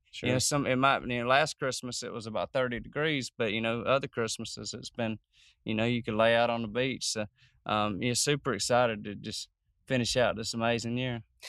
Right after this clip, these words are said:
Speaker 1: I like what you said. Um, I really like what you said right there before about with your mindset when you first wake up, with praise music, getting your mind right, gratitude. I mean,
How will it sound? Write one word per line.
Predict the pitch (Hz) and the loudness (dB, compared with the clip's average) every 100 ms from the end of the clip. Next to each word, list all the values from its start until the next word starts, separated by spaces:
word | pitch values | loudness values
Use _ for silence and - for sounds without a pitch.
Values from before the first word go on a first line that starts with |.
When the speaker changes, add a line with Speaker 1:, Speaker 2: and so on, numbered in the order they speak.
| - - | -14 2
Speaker 1:
I | 139 156 | 6 8
like | 156 175 - | 8 4 4
what | 135 | 0
you | 127 | 0
said. | - 131 127 120 107 98 _ - - - - | 4 6 8 6 4 0 _ -10 -10 -10 -2
Um, | 104 101 95 92 85 _ _ - | 2 4 4 2 0 _ _ -2
I | 110 | 2
really | 127 151 | 4 6
like | 127 120 | 6 4
what | 120 | 0
you | 104 | -2
said | 113 107 | 2 4
right | 104 101 | 4 4
there | 107 104 101 92 _ | 4 4 4 2 _
before | - - 104 101 95 | -14 0 4 6 4
about | 87 101 95 95 90 - - _ - _ _ _ - | 2 2 4 4 2 -2 -20 _ -20 _ _ _ -2
with | 113 - | 0 2
your | |
mindset | 101 104 104 - 92 | 4 6 4 4 2
when | 98 | 2
you | 92 | 0
first | 98 - | 0 2
wake | 95 92 | -2 2
up, | 92 85 | 2 2
with | - - | -2 -6
praise | - 120 113 117 | 4 4 4 2
music, | 117 113 117 113 - | 2 2 4 2 2
getting | 107 117 117 | 0 2 4
your | 107 | 6
mind | 107 107 104 | 6 6 6
right, | 104 101 | 4 4
gratitude. | 95 107 110 104 - 110 107 107 - - - - - - _ - | 4 4 4 2 -2 0 0 0 -4 -10 -20 -20 -20 -20 _ -4
I | - | 2
mean, | 143 139 131 | 4 4 2